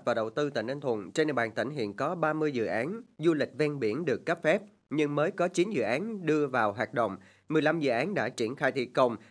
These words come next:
sáu dự án chưa triển khai thi công. Đáng chú ý, một số dự án được Ủy ban nhân dân tỉnh Ninh Thuận cấp phép từ năm hai nghìn không trăm lẻ năm, nhưng đến nay vẫn chưa hoàn thành, trong đó có dự án được cấp phép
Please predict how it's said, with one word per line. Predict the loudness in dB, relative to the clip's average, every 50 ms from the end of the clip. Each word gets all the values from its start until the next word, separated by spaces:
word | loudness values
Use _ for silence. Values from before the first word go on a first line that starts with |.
| _ 0
sáu | 2 2 2
dự | 4 2 0
án | 2 2 0 -2 -2 -4 0
chưa | 2 2 2
triển | 2 2 0 -2 -2 -2
khai | -2 -2 -2 0
thi | 0 -2
công. | 0 4 4 4 4 4 0 -8 -18 _ _ _ _ _
Đáng | 0 0 0 0 0 0
chú | 2 2
ý, | 4 4 2 2 2
một | 2 0 0 0
số | 0 0
dự | 2 2 2
án | 2 2 2 0 0 0 0
được | 0 0 0
Ủy | 0 0 0
ban | 0 0 -2
nhân | 0 0
dân | 0 0 2
tỉnh | 0 0 0
Ninh | 2 0 0
Thuận | -2 -2 -2 -2 -2
cấp | -4 -4 -2 0
phép | 0 0 0 0 -6 -16 -20 _ _
từ | 2 2
năm | 4 4 2 2
hai | 2 0 0
nghìn | 2 2 0 0
không | 0 0 0 0
trăm | 2 0 0 0
lẻ | 0 0
năm, | 2 4 2 2 2 -4 -10 -16 _ 0
nhưng | 0 0 2 2
đến | 2 2 4
nay | 4 4 2 2
vẫn | 0 0 0 0 -2
chưa | 0 0 0 2
hoàn | 2 0 -2 0
thành, | 0 0 0 0 -4 -8 -16 -20 _ _ _
trong | 4 4 4
đó | 4 2 2 2
có | 0 0
dự | 2 2
án | 2 2 0 -2 -2 0 0
được | 0 0 0 0
cấp | -2 -2 0 0
phép | -2 -2